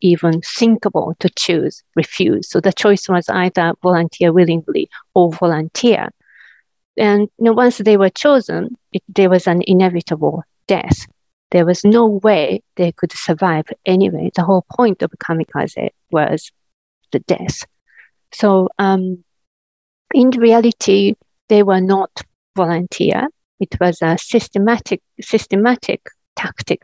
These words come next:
planned by the military, which regarded young people as a replaceable, consumable resource. And on top of that, as you mentioned earlier, it was pretty ineffective, very low success rate. Many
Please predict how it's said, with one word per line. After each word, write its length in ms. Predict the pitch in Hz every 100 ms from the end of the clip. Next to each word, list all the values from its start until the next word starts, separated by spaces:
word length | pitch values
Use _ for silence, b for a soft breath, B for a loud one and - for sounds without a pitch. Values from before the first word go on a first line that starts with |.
| -
planned 280 | 190 180 170
by 140 | 165
the 120 | 165
military, 680 | 180 190 185 - - - 277 - B B B
which 260 | - 175 -
regarded 540 | 190 180 196 185 180 -
young 280 | 180 180 175 190
people 460 | 190 175 - 170 -
as 420 | 180 165 175 - -
a 100 | 175
replaceable, 880 | 185 - 175 180 - 175 156 156 b b
consumable 840 | - 202 180 - 180 175 - 175 165 _ _
resource. 720 | - 254 262 - - - - - _ _ _
And 260 | 294 277 208
on 180 | 202 202
top 220 | 214 -
of 100 | 185 185
that, 280 | 196 175 -
as 120 | 165
you 120 | 185
mentioned 480 | 180 185 185 170 170
earlier, 400 | 196 190 170 165
it 180 | 160 _
was 260 | 170 160 - -
pretty 520 | 180 180 - 160 170 _
ineffective, 800 | - 185 185 - 185 - - - 190 _ _ -
very 300 | 180 165 156 -
low 280 | 190 185 175
success 640 | 170 - 165 - 165 160 -
rate. 360 | 220 240 240 -
Many 380 | 185 175 160